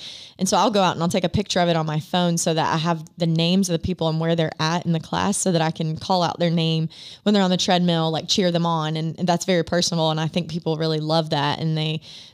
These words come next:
they think, they realize, like, "Oh, she knows my name and she knows who I am." Them. And it helps me remember their name too when they come later.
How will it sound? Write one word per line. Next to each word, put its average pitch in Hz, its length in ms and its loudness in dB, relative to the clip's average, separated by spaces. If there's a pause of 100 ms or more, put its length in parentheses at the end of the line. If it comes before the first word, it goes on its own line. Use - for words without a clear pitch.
they 185 100 2
think, 170 320 -2
they 175 160 0
realize, 160 480 0
like, 156 180 0
"Oh, 214 240 -2
she 220 240 0
knows 180 280 0
my 170 100 -4
name 185 320 0
and 165 100 -4
she 202 120 0
knows 190 180 0
who 175 60 -6
I 160 100 -2
am." 175 160 0
Them. 175 160 2
And 160 160 0 (340)
it 190 100 4
helps 190 280 2
me 196 140 4
remember 180 520 4
their 160 160 0
name 160 260 0
too 220 260 2
when 160 120 -2
they 156 100 -2
come 151 260 -4
later. 156 480 -2